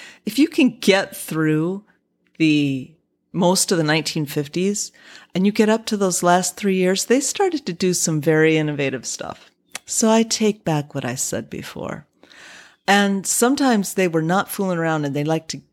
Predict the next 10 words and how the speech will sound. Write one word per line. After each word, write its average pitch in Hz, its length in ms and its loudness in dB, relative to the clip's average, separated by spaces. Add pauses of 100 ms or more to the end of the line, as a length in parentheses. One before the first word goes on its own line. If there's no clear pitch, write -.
be 147 100 -4
very 175 280 2
direct. 170 520 0
No 214 320 4
sponsor 214 800 2 (120)
intro 190 400 0
here, 180 320 -2
no 180 160 2
time 196 400 0
wasting, 165 480 0